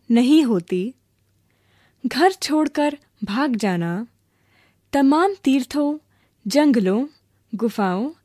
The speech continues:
हिम शिखरों पर साधुओं के बीच घूमना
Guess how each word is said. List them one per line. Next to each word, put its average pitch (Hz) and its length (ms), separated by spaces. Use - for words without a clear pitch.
हिम 359 220
शिखरों 330 500
पर 285 340
साधुओं 320 600
के 285 200
बीच 233 380
घूमना 214 600